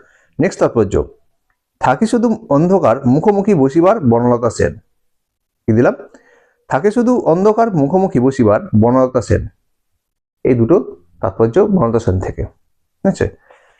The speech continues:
নেক্সট প্রশ্ন দেখো, "আমার কৈফিয়ত কবিতায়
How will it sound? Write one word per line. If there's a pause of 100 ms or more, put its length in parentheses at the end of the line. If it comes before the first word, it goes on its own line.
(120)
নেক্সট
প্রশ্ন
দেখো, (1160)
"আমার
কৈফিয়ত
কবিতায়